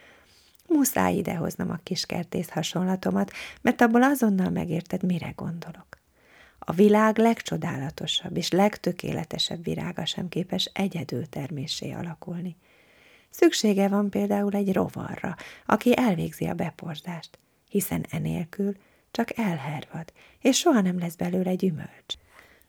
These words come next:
Hagyjuk most az önbeporzó egyedeket. Éppen így van ez a te életedben is. Bizony vannak dolgok, helyzetek, amikor eljutsz egy határig, ahol fájón vagy örömmel,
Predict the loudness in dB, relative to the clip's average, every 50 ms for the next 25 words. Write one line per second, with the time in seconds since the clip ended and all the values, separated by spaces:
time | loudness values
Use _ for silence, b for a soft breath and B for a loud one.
0 | b b _ 6 6 6 6 4 0 -2 -2 -4 -6 -4 -4 -6 -4 -2 0 0
1 | 0 0 -2 -4 -4 -6 -8 -6 -4 -4 -4 -4 -4 -4 -6 -8 -10 -10 -12 -16
2 | -16 -18 -20 -20 _ _ _ b b b b b b b b b b _ _ 6
3 | 8 8 8 6 2 -2 -2 -2 2 4 6 6 6 6 4 2 2 2 2 0
4 | -2 -4 -6 _ 0 2 4 4 4 2 0 -2 -4 -6 -6 -8 -10 -10 -10 -12
5 | -12 -12 -12 -14 -18 -18 B B B B B B B B B B B B B 2
6 | 6 8 8 8 8 8 8 8 8 8 6 4 4 2 2 4 4 4 4 2
7 | 2 0 0 -2 -2 -2 0 0 -2 -2 -4 -6 -4 -4 -4 -4 -2 -2 -2 0
8 | 0 0 0 0 2 4 4 4 4 4 2 0 0 -2 -4 -4 -4 -2 0 0
9 | 0 -2 -4 -8 -10 -8 -8 -8 -10 -10 -10 -14 B B B B B B 2 2
10 | 4 2 0 0 0 2 4 4 6 6 6 6 4 4 4 4 2 2 0 -2
11 | -4 -4 -2 0 2 2 2 2 2 2 0 0 0 0 0 -2